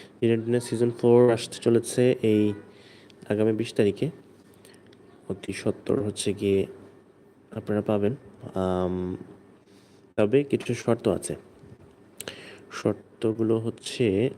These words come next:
আমাদেরকে অবশ্যই বেশি বেশি করে কমেন্ট করতে হবে প্রত্যেকটা সিজনের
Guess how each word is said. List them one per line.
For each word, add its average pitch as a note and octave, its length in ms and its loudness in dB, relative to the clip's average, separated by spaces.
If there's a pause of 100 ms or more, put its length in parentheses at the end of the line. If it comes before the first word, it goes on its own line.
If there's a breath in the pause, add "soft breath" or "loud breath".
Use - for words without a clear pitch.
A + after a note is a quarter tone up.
(1300)
আমাদেরকে G#2+ 760 2
অবশ্যই B2 600 0 (880 loud breath)
বেশি - 260 -2
বেশি - 220 -8
করে B2+ 380 0 (140)
কমেন্ট A2 300 4
করতে - 280 -4
হবে B2+ 200 -2
প্রত্যেকটা A2+ 680 -2
সিজনের G#2 600 0